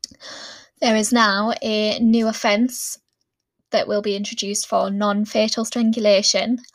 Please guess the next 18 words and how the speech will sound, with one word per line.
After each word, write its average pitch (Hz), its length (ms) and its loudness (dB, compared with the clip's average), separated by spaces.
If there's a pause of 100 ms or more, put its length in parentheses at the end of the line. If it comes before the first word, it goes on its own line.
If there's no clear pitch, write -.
(540)
I 226 180 6
wrote 247 220 2
to - 100 -4
my 214 160 0
local 208 300 0
M 196 120 -4
P 202 260 -4
last 202 300 -2
year 185 280 2
asking 202 380 -8
her 190 200 -6
to - 100 -8
support 196 440 -2
this 196 260 -4
cause, - 460 -4
which - 140 -8
she - 180 -6
did. 214 340 2